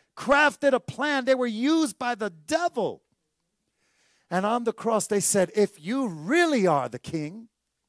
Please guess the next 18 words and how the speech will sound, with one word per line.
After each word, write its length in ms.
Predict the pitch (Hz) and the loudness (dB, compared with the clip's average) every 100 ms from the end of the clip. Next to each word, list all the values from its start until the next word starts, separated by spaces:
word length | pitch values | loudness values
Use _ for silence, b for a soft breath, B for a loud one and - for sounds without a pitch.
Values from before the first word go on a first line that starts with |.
| _ b b b | _ b b b
if 240 | 185 190 | -2 -2
you 140 | 170 202 | -4 -6
really 600 | 165 175 349 370 330 214 | -6 0 4 4 4 4
are 180 | 165 147 | 4 2
the 100 | 135 | 0
Son 340 | - 196 175 | -2 0 -2
of 120 | 135 | -4
God, 320 | - 175 233 233 b b b | -4 -6 -6 -12 b b b
why 200 | 139 254 | 2 4
don't 240 | 311 262 233 | 4 2 -2
you 100 | 196 | -4
miracle 680 | 180 240 349 277 - 196 | -6 0 4 4 2 -2
yourself 520 | 165 170 - 175 143 - | 0 -2 0 -2 -2 -2
off 220 | 220 - | -4 -4
the 80 | 208 | -10
cross 380 | - 208 156 | -2 -2 0
and 260 | 165 143 143 | -2 -6 -2
then 480 | 320 349 277 208 | 2 4 2 -2